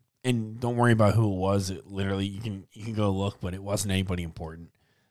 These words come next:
It's just a nobody. Um, moving on to the nascar race. This is what I mean. We, just a great weekend.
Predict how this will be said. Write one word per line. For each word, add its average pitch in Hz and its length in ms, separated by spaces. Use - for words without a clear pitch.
It's - 100
just 87 200
a 82 80
nobody. 82 500
Um, 92 420
moving 143 300
on 95 280
to 113 260
the 127 120
nascar 127 640
race. 76 280
This 110 180
is 135 60
what 123 100
I 120 120
mean. 127 200
We, 87 200
just - 260
a 92 80
great 107 420
weekend. 113 440